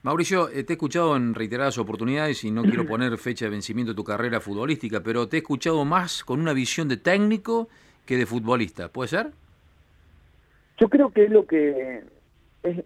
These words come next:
Speaker 2: es mi próximo proyecto, es mi próximo paso. Yo me estoy preparando para eso y, y bueno, es algo nuevo, es algo nuevo para mí.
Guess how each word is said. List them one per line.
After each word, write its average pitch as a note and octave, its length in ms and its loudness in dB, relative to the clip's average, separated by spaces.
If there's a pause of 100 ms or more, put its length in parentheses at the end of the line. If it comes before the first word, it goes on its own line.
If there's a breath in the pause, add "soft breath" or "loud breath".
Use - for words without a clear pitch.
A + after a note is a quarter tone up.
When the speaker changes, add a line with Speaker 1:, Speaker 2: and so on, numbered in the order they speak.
Speaker 2:
es F3 100 -8
mi F#3 100 -8
próximo E3+ 420 -2
proyecto, B2+ 580 0 (240)
es C3+ 100 -8
mi D3 100 -4
próximo D3+ 420 2
paso. B2+ 240 4 (680)
Yo C3+ 160 4
me C#3 80 0
estoy E3 160 0
preparando D#3 560 6
para C#3+ 240 4
eso G#3+ 400 -4 (880)
y, A2+ 840 -8
y C4+ 80 6
bueno, F3+ 280 4 (300)
es D3 100 -4
algo D3 240 6
nuevo, D3 560 2 (260)
es C3+ 120 -8
algo D3 220 0
nuevo D#3+ 240 2
para C#3+ 220 0
mí. A3 240 -8